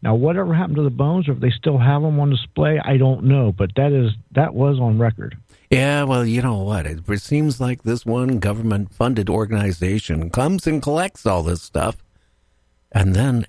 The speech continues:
Speaker 2: it doesn't exist. They must have this big warehouse thirteen or something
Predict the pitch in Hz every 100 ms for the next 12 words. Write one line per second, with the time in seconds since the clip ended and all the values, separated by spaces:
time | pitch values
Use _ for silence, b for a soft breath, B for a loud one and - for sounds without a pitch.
0 | - 85 85 92 92 92 85 82 - 92
1 | 82 - - 80 123 - 123 104 90 -
2 | - 117 107 98 90 101 92 85 - -
3 | 92 82 - 80 90 73 - 85 80 87